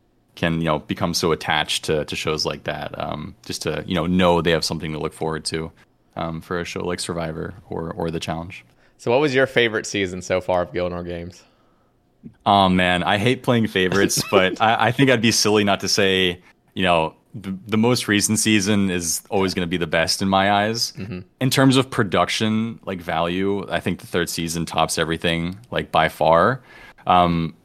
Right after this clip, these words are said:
Speaker 1: the second season was unique in the fact that people really started, like, playing the game for the first time in the second season. Big shout out, of course, Soul Emission for that.
Speaker 2: Yep.
Speaker 1: Um, you know, people started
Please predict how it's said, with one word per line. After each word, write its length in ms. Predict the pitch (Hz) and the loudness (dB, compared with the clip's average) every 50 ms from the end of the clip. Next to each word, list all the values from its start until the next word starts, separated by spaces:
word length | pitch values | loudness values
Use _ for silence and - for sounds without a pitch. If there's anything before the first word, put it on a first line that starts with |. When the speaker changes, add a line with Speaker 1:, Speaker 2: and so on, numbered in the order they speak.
| _ _ _ _ _ _ _ | _ _ _ _ _ _ _
Speaker 1:
the 100 | - 117 | 0 2
second 340 | - - 107 104 - 139 135 | 2 4 2 2 2 2 2
season 520 | - - 143 156 160 151 165 170 170 165 120 | 4 4 4 4 4 4 4 4 4 4 4
was 540 | 101 101 98 95 95 92 82 80 - - - - | 4 4 6 6 4 4 2 2 0 -2 -2 -2
unique 400 | 110 101 98 98 101 101 95 - | 0 2 2 4 4 2 2 2
in 320 | 95 92 90 87 82 80 | 0 0 0 0 -2 -4
the 100 | - 87 | -6 -6
fact 380 | - - 92 90 90 - - - | -2 0 2 2 2 0 -2 0
that 240 | 95 85 85 - - | 0 0 0 0 -2
people 240 | 104 90 101 95 | -2 0 0 0
really 220 | 85 87 90 90 90 | 2 2 2 0 0
started, 340 | - - 98 87 87 85 80 | 0 2 2 2 2 2 0
like, 200 | 78 71 - - | -2 -4 -4 -10
playing 520 | - - - 92 87 85 85 85 85 85 | -16 -10 -4 -2 -2 0 0 0 -2 -2
the 100 | 80 87 | -4 -4
game 560 | 78 76 80 76 78 76 80 82 82 85 87 87 | -4 -4 -4 -4 -4 -4 -4 -4 -4 -4 -6 -6
for 120 | - - 95 | -4 -2 -2
the 100 | 92 87 | -2 -2
first 320 | - 95 90 90 - - | 0 0 0 0 0 0
time 240 | - 87 87 90 90 | 0 0 2 2 2
in 60 | 90 | 2
the 80 | 92 92 | 2 2
second 300 | - 95 90 - 92 92 | 2 2 0 0 -2 -2
season. 460 | - - 92 90 85 90 90 92 92 | 0 0 0 0 0 0 0 0 0
Big 180 | - 87 78 - | 0 -2 -2 0
shout 200 | - 82 80 80 | 0 2 4 4
out, 100 | 78 76 | 4 4
of 100 | - - | 2 0
course, 200 | - 78 - - | -4 -2 -2 0
Soul 200 | - 76 73 73 | 0 0 0 0
Emission 320 | 71 76 73 - 82 80 | -2 -2 -2 -4 -4 -4
for 120 | - 85 | -2 0
that. 260 | 78 78 78 82 - 95 | 2 2 2 2 0 -2
Speaker 2:
Yep. 220 | 95 92 90 - - - _ _ - | -6 -8 -8 -10 -12 -16 _ _ 0
Speaker 1:
Um, 400 | 92 82 78 76 73 73 80 90 | 2 4 4 4 2 0 0 0
you 60 | 98 | 2
know, 160 | 90 82 76 71 | 2 2 2 0
people 320 | - - 101 80 85 82 | 0 -2 0 0 0 0
started 400 | - - 90 85 80 78 78 - | 0 2 2 2 2 0 -2 -6